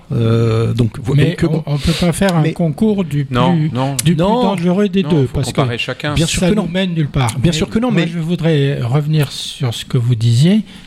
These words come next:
Speaker 2: C'est, grosso modo, la place de la France dans tout ça. Bon, parce que nous n'avons jamais été une puissance dominante, peut-être intellectuellement, éthiquement, moralement, enfin,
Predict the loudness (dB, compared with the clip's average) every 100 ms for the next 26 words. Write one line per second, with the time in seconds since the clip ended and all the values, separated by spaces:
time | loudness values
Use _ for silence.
0 | -20 -20 -12 -8 -2 -2 0 0 0 0
1 | 2 2 2 2 2 2 2 2 2 0
2 | 0 0 -2 -2 -4 -2 -2 -4 -16 -20
3 | -20 -20 -2 -2 -2 -4 -4 -2 -4 -6
4 | -14 -20 -8 2 4 4 2 2 2 2
5 | 0 0 0 0 -2 -4 0 0 0 0
6 | 0 2 0 0 -2 -10 _ -2 0 0
7 | -2 -12 -6 -2 0 -2 -2 0 0 2
8 | 2 2 4 2 2 -2 -2 0 2 2
9 | 2 2 2 2 2 0